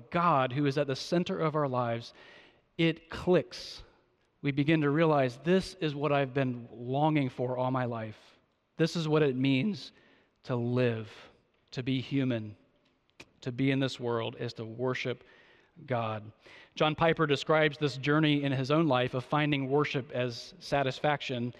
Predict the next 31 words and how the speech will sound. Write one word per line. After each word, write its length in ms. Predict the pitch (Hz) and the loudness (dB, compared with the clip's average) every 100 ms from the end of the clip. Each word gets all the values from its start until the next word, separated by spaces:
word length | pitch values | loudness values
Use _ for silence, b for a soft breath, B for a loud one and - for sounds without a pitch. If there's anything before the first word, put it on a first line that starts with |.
| B B B | B B B
He 140 | - 147 | -4 2
says 320 | 170 151 131 | 4 4 4
this 300 | 151 156 - | 4 4 2
in 120 | 147 | 0
his 140 | 139 | 0
book, 240 | 127 139 139 | 0 -2 -2
Desiring 440 | 131 143 131 127 | -2 2 2 2
God, 400 | 131 139 123 127 - B B | 2 4 4 0 -6 B B
"Praising 500 | - 170 190 160 139 | 0 4 4 4 2
God, 400 | 123 123 123 147 151 b b - | 2 2 0 -2 -8 b b -4
the 120 | 135 | -2
highest 500 | 120 160 190 185 - | 0 2 2 0 -4
calling 440 | - 160 165 170 | 2 4 4 4
of 80 | 127 | 2
humanity 640 | 165 143 151 160 170 165 | 0 2 4 2 2 2
in 100 | 147 | 2
our 160 | 127 123 | 0 0
eternal 520 | 131 - - 180 190 | -4 -4 -2 2 2
vocation 680 | 165 160 160 139 - 131 120 B B _ | 2 2 2 0 0 -4 -6 B B _
did 120 | 147 | 0
not 240 | 147 160 202 | 4 4 6
involve 520 | 214 151 143 139 139 | 4 6 6 6 4
the 120 | 143 | 2
renunciation, 1120 | 139 139 156 156 160 156 180 175 135 117 117 120 | 2 4 2 0 0 2 4 2 -4 -4 -6 -6
but 80 | 139 | -4
rather 520 | 131 139 135 139 135 - | 0 2 2 0 -2 -8
the 60 | |
consummation 1000 | - - 170 165 - 135 131 123 131 131 | -8 0 2 2 0 0 2 0 -2 -4
of 280 | 139 160 156 | 0 0 0
the 60 | 160 | -6
joy 440 | 135 120 117 120 | -2 0 0 -2